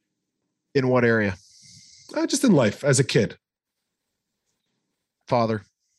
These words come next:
Speaker 2: Okay. Who's your
Speaker 1: He
Speaker 2: inspiration
Speaker 1: taught me
Speaker 2: now?
Speaker 1: how to survive.
Speaker 2: Okay. Who's your inspiration now?
Speaker 1: My wife.
Speaker 2: Okay. Favorite
Speaker 1: For
Speaker 2: movie?
Speaker 1: different reasons.
Speaker 2: Okay.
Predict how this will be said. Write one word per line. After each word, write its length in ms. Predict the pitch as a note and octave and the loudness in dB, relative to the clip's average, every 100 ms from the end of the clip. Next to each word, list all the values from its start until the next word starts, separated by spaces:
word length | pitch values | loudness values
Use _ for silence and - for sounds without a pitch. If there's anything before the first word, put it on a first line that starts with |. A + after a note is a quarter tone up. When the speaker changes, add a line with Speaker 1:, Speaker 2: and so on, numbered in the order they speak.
| _ | _
Speaker 2:
Okay. 220 | A2 A#2 D2+ - _ _ _ _ _ _ _ _ | -6 -6 -8 -12 _ _ _ _ _ _ _ _
Who's 160 | F3+ D#3+ | 4 6
your 100 | D#3 | 4
Speaker 1:
He 20 | |
Speaker 2:
inspiration 480 | D3+ D3 C#3 B2+ - | 4 4 2 4 2
Speaker 1:
taught 100 | A#2 | 2
me 60 | |
Speaker 2:
now? 60 | B2 | 2
Speaker 1:
how 80 | C3+ | 0
to 80 | B2+ | -2
survive. 500 | B2 A2+ G#2+ G2 - _ _ _ _ - | -2 -2 -2 -4 -10 _ _ _ _ -4
Speaker 2:
Okay. 300 | C#3 E3+ A3 - _ _ | -2 0 -2 -8 _ _
Who's 140 | D#3+ E3 | 2 4
your 120 | D#3+ | 4
inspiration 560 | D#3+ D#3+ D3 C#3 B2 | 4 2 2 2 2
now? 360 | A#2 A2+ F2 D#2 _ _ _ _ _ _ _ _ _ _ _ _ - | 2 0 -4 -8 _ _ _ _ _ _ _ _ _ _ _ _ -6
Speaker 1:
My 100 | B2+ | -4
wife. 420 | C3 C3+ A2 - _ _ _ _ - | -2 -2 -4 -10 _ _ _ _ -12
Speaker 2:
Okay. 280 | G2 F2+ A#2+ G3 _ _ _ _ _ _ _ _ _ | -8 -4 -4 -4 _ _ _ _ _ _ _ _ _
Favorite 340 | - D3 D3+ C3+ | 0 2 4 4
Speaker 1:
For 40 | |
Speaker 2:
movie? 240 | C#3 A#2+ | 4 4
Speaker 1:
different 260 | A#2 B2+ B2+ | 2 0 0
reasons. 500 | B2+ B2 A2+ G#2 - _ _ _ | 0 0 -4 -10 -16 _ _ _
Speaker 2:
Okay. 340 | C#3+ F3 C3 | 0 2 2